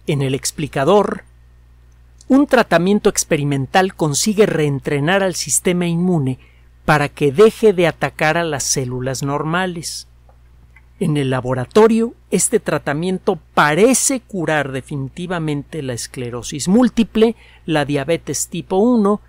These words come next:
y la enfermedad de Crohn, y podría ser adaptada para el tratamiento de muchas otras enfermedades autoinmunes.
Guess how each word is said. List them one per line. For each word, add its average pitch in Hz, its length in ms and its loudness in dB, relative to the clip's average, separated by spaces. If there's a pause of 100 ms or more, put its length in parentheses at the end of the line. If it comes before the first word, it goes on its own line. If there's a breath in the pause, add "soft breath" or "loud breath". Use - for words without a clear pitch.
(120)
y 180 100 -2
la 170 120 0
enfermedad 139 580 -4
de 156 100 -2
Crohn, 175 460 -2 (260 soft breath)
y 170 120 0
podría 160 440 0
ser 185 240 -2
adaptada 170 600 -2
para 147 240 -4
el 127 100 -10
tratamiento 151 680 -4
de 131 120 -4
muchas 180 440 -4
otras 170 320 -8
enfermedades 127 760 -6
autoinmunes. 123 1000 -6